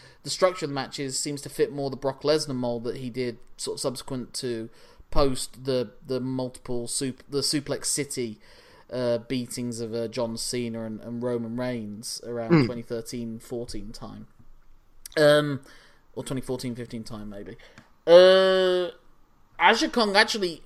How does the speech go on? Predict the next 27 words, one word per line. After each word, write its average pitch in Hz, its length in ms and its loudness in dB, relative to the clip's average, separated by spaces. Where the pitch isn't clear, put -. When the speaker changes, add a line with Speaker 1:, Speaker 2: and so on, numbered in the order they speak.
Speaker 1:
the 175 160 0
way 202 240 6
that 254 160 -6
she 175 120 -4
wrestles 160 380 0
is 135 100 -4
a 143 80 0
lot 190 220 4
more 175 100 0
reminiscent 143 520 0
of 117 100 -6
Vader, 131 540 -2
I 123 140 -8
think. 113 480 -8
Speaker 2:
Yeah. 151 380 10
Speaker 1:
In 147 80 2
that 143 140 -2
she's 147 180 -2
a 151 80 4
big 196 340 2
brute. 139 180 -2
She 147 160 -4
has 175 200 2
the 139 260 -2
M 143 160 -4
M 139 140 -2
A 131 340 -2